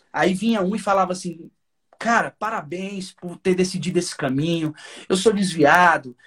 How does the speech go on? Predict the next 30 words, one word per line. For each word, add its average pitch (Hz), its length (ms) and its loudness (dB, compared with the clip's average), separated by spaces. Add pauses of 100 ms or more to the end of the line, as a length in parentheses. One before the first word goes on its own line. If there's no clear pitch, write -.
Aí 175 140 0
o 190 60 0
outro 196 140 -4
falava, 208 260 -6
"Irmão, 214 380 -2
cara, 233 260 -4
que 226 140 -12
bênção, 214 500 -8
cara. 180 220 -4
Minha 196 160 -4
mãe 226 160 -6
é 220 40 -6
da 220 120 -2
igreja 190 480 -4
também. 185 580 -8
Gostei 185 400 -6
demais 185 440 -2
aí 175 160 -4
do - 100 -18
que - 100 -20
você 180 220 -14
falou 175 600 0 (280)
e 156 120 -10
tudo. 185 560 2
Vai, 202 260 4
segue, 214 420 -4
segue 208 320 -8
firme. 185 480 -4
Boa 190 200 -4
sorte." 175 600 -4